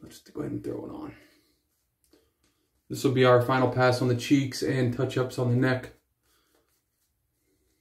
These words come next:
Very, very nice lather. First impression, very nice lather. The ingredients list is superb.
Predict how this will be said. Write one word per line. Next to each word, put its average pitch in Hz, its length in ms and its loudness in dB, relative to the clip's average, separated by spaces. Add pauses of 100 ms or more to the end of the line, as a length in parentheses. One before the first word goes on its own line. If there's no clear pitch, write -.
(1800)
Very, 156 220 12
very 151 200 10
nice 135 240 0
lather. 139 480 2 (100)
First - 240 -4
impression, 123 400 0
very 131 180 4
nice 127 240 2
lather. 120 460 4 (1900)
The 127 100 0
ingredients 135 600 6
list 139 400 2
is 127 580 6
superb. 180 680 2